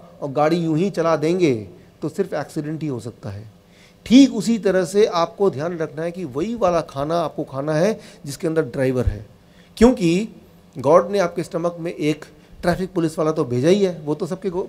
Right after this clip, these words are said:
पेट में अभी भी है, और traffic वाला हाथ दिखाएगा। जो sugar का patient है, आप में से अगर कोई है, diabetes का patient है, तो अगर आपकी sugar ज़्यादा होने लगी तो खाना आप खाएंगे driver वाला, तो वो जो policeman है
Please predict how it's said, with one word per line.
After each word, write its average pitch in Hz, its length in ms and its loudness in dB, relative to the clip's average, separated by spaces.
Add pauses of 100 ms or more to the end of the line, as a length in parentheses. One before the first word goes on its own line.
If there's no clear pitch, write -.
(180)
पेट 185 180 0
में 190 80 -2
अभी 180 140 0
भी 226 160 2
है, 175 160 0 (460)
और 156 80 0
traffic 170 300 -2
वाला 196 280 2 (220)
हाथ 175 180 0
दिखाएगा। 165 500 -2 (260)
जो 262 180 2
sugar 294 280 -4
का 254 120 -2
patient 170 400 -6
है, 107 120 -10 (420)
आप 143 200 2
में 147 60 -4
से 139 80 -6
अगर 147 100 -4
कोई 147 180 -4
है, 127 260 2
diabetes 143 460 2
का 165 80 -2
patient 123 380 -8
है, 101 100 -12 (460)
तो 208 360 6 (960)
अगर 180 220 2
आपकी 202 240 -4
sugar 185 260 -2
ज़्यादा 147 280 -2
होने 165 300 -2
लगी 156 360 -6 (280)
तो 170 60 -6
खाना 151 340 -6
आप 180 200 -6
खाएंगे 156 440 -4 (500)
driver 208 340 10
वाला, 147 300 6 (560)
तो 175 320 0
वो 160 140 -2
जो 175 160 -2
policeman 180 580 -4
है 151 320 -8